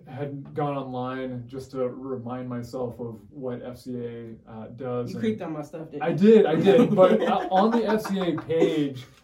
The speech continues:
Speaker 1: I, there's a video that kinda just goes through some of the history.
Speaker 2: Uh-huh.
Speaker 1: And you know how videos are. You put some music behind
Speaker 2: Yeah.
Speaker 1: it, and you're just like, "Man, I'm all in. I
Speaker 2: Yeah.
Speaker 1: gotta do, you know, I gotta be part of this." Um, first of all,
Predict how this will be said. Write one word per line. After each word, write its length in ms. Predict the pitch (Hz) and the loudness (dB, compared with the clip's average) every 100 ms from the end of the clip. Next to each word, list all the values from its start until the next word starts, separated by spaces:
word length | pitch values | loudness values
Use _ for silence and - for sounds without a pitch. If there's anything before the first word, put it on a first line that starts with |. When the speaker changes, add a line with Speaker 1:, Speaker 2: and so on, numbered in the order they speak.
| _ 139 | _ -4
Speaker 1:
I, 600 | 151 165 165 160 151 139 - - - - 185 175 | -2 2 0 0 -2 -4 -8 -18 -20 -16 -16 -6
there's 220 | 185 180 | -6 -4
a 60 | 143 | -4
video 440 | 135 156 165 165 | -2 -2 0 0
that 120 | 147 | -2
kinda 180 | 143 147 | -6 -8
just 160 | 143 143 | -8 -4
goes 200 | 147 143 | -6 -4
through 160 | 143 | -8
some 160 | 135 135 123 | -8 -8 -8
of 0 | |
the 60 | 113 | -8
history. 460 | 143 - 151 143 | -12 -6 -4 -2
Speaker 2:
Uh-huh. 300 | 180 190 202 - _ | -4 -6 -8 -10 _
Speaker 1:
And 200 | 156 156 | -8 -2
you 80 | 214 | 0
know 160 | 147 | 0
how 120 | 120 104 | -4 -10
videos 380 | 110 113 110 | -10 -10 -8
are. 160 | 123 113 | -8 -8
You 60 | 123 | -10
put 160 | 170 | -12
some 160 | 120 120 | -12 -10
music 260 | 123 123 - | -10 -10 -12
behind 200 | - 185 | -8 -4
Speaker 2:
Yeah. 180 | 151 | -4
Speaker 1:
it, 200 | 131 123 | -4 -6
and 80 | 123 | -8
you're 80 | 123 | -12
just 120 | 123 | -10
like, 200 | 135 120 | -8 -8
"Man, 140 | 147 170 | -10 -12
I'm 200 | 170 170 | -12 -12
all 260 | 170 175 | -12 -10
in. 200 | 170 170 | -10 -10
I 80 | - | -6
Speaker 2:
Yeah. 200 | 185 170 | -4 -4
Speaker 1:
gotta 40 | 165 180 | -4 -6
do, 120 | 165 | -6
you 100 | 160 | -6
know, 80 | 151 | -6
I 60 | |
gotta 140 | 147 151 | -4 -4
be 140 | 147 | -6
part 180 | 151 147 | -6 -8
of 60 | 135 | -8
this." 80 | - _ _ | -12 _ _
Um, 440 | - 160 151 147 - _ _ _ | -2 0 0 -2 -8 _ _ _
first 180 | 226 220 | -6 -2
of 60 | |
all, 240 | 175 143 | -2 -2